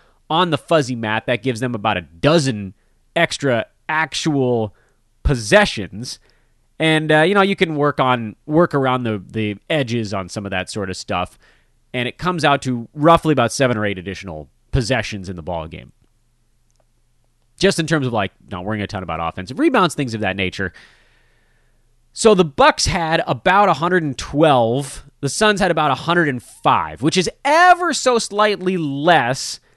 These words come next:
than the first two ball games of this series. Part of the reason that was the case is that both teams actually shot the ball from the field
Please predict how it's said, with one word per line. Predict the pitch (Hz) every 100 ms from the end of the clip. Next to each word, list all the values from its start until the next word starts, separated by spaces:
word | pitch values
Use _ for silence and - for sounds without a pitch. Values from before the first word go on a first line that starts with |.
| _ _ -
than | 151
the | 143
first | - 175 170
two | - 160
ball | 135 127
games | 127 120 117
of | 127
this | 113 135
series. | - - 320 156 - - _ _ _ _ _ _ -
Part | - 269 339
of | 233
the | 165
reason | 139 135 127
that | 120 107
was | 117
the | -
case | - - 247 170 - - _ _ _
is | 180 165
that | 185 180 175 _ _ _ _ _
both | 147 120 226 349 -
teams | - 208 202 170
actually | 160 - 170
shot | - - 196 190 220 -
the |
ball | 143 113 92 101 -
from | _ 127 110
the |
field | 104 _ 294 320 202 175 127 196